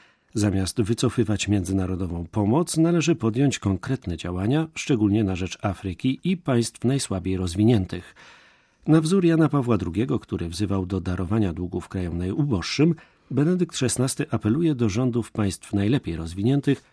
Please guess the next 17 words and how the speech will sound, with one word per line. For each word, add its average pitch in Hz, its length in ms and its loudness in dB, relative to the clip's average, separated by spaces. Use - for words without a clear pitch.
by 120 160 6
wspierały 165 540 0
rozwój, 85 460 -2
stawiając 92 560 -2
na 92 100 0
osobę 92 320 -2
ludzką. 101 420 0
Papież 196 360 0
akcentuje 127 480 0
potrzebę 123 400 0
tworzenia 110 460 2
odpowiedniej 95 600 0
liczby 90 300 -4
miejsc 82 380 -6
pracy 98 460 -2
godziwie 87 420 -2
wynagradzanej 85 760 -2